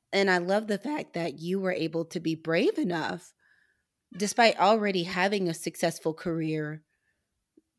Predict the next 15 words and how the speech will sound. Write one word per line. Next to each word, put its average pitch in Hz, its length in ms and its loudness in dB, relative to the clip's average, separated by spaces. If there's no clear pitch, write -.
to 226 160 2
not 185 240 2
be 190 160 0
afraid 170 520 0
to - 180 -4
pursue 165 440 -4
your 156 300 -4
other 147 220 -6
passions. - 720 -10
Now, 196 200 2
one 214 240 2
of 392 80 -2
the 269 100 2
things 190 380 0
that's 175 440 0